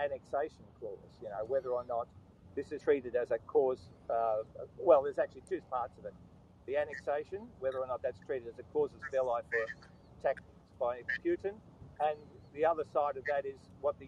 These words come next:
U S response will be to that wire, right? So we don't know. Well, I think the annexa-, the incursion over the annexation will be the trip, in which case the only thing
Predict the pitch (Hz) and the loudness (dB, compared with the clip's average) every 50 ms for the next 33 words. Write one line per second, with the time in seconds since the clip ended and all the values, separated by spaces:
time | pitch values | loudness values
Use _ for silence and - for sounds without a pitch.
0 | 131 - 143 139 139 - - 143 131 - - - 180 196 196 - - - - - | -4 -2 -2 -4 -4 -4 -8 -14 -14 -6 0 2 2 2 2 -2 -4 -4 -4 -4
1 | - - - - - - - - - - - - - - - - - - - - | -8 -16 -16 -20 -20 -20 -20 -20 -20 -20 -20 -20 -20 -20 -20 -20 -20 -20 -20 -8
2 | - 139 139 127 127 - - 139 143 147 127 101 - - - - - - - - | -2 0 2 2 2 2 2 2 2 4 2 2 0 0 -2 -4 -16 -20 -18 -12
3 | - 104 120 135 156 160 - - - - 143 131 127 127 127 127 127 123 - - | -8 -6 -4 -4 -6 -8 -12 -16 -8 -4 -2 -2 -2 -4 -6 -6 -6 -6 -6 -10
4 | - - - - - - - - - 185 202 196 185 170 151 - - 160 185 190 | -18 -20 -20 -20 -20 -20 -12 -4 -4 -2 0 2 0 0 0 0 -2 0 0 0
5 | 165 131 120 123 123 - - - - - - - - - - - - 151 127 123 | -2 -4 -8 -12 -14 -16 -20 -20 -20 -20 -20 -20 -20 -20 -20 -10 -4 -4 -2 -2
6 | - 156 185 208 202 - 170 151 143 - 135 123 120 113 - - - - 147 139 | 0 0 0 0 0 -4 -10 -8 -8 -10 -10 -10 -10 -12 -16 -18 -10 -6 -6 -4
7 | 139 131 117 - - 143 135 - - 127 123 127 127 - 139 147 - - 180 175 | -4 -6 -10 -4 -2 -2 -2 -2 -4 -10 -10 -10 -10 -12 -18 -12 -4 -2 0 0
8 | 175 - 143 131 127 123 123 123 127 123 123 127 131 - - 143 127 127 117 - | 0 -2 -4 -4 -2 -2 -2 -2 -4 -6 -6 -6 -8 -6 -2 -2 -2 -2 -4 -10
9 | 123 104 - 170 180 - 135 117 113 113 - - 127 127 156 - - - - - | -16 -12 -8 -8 -8 -8 -10 -14 -14 -14 -12 -8 -6 -6 -6 -6 -10 -20 -20 -20
10 | - - - - - - - - - 147 160 180 175 - - 160 143 139 - - | -20 -20 -20 -20 -20 -20 -16 -8 -6 -2 -2 -4 -2 4 8 8 8 8 6 4
11 | 143 151 170 190 180 151 - - | 4 6 6 4 2 -4 -12 -16